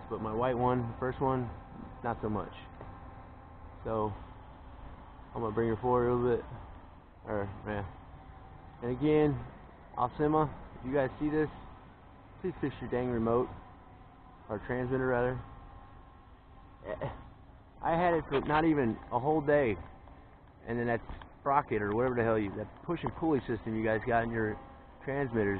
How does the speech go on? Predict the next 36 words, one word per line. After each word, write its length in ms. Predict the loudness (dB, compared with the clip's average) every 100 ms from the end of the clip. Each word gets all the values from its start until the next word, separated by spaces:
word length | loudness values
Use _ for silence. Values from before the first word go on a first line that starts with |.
| 4
broke. 260 | 6 6 4 -10 -16 -18 -10
I 80 | -4
mean, 260 | -2 -2 -4
for 80 | 0
real. 360 | 4 4 4 0 -6 -16 -16 -14 -14 -14 -16 -20 -20 -20 -20 -20 -10 0
You 100 | 2
guys 100 | 4
can 100 | 2
do 140 | 4 6
better 200 | 6 6
than 100 | 6
that. 280 | 6 4 2
I 20 |
mean, 300 | 0 2 0 -4 -10 -10 -2
what 140 | 0
is 60 | 2
that, 120 | 2
a 160 | 0 -4 0
five 220 | 4 4 4
cent 160 | 0 0 2
fix? 220 | 2 0 -10 -12 -14 -14 -14 -14 -16 -18 -18 -18 -16 -4
Spot 240 | 2 2
of 100 | 4 8
hot 300 | 8 8 6
glue 240 | 6 6
or 120 | 4
something? 360 | 4 2 2 -4 -10 -18 -20 -20 -20 -20 -20 -20 -20 -20 -20 -10 -2
All 60 |
right, 100 | 0
I'm 80 | 2
gonna 140 | 4
go 100 | 6
down 180 | 6 6
to 60 | 4
headless 300 | 4 2 2
mode. 300 | 2 4 4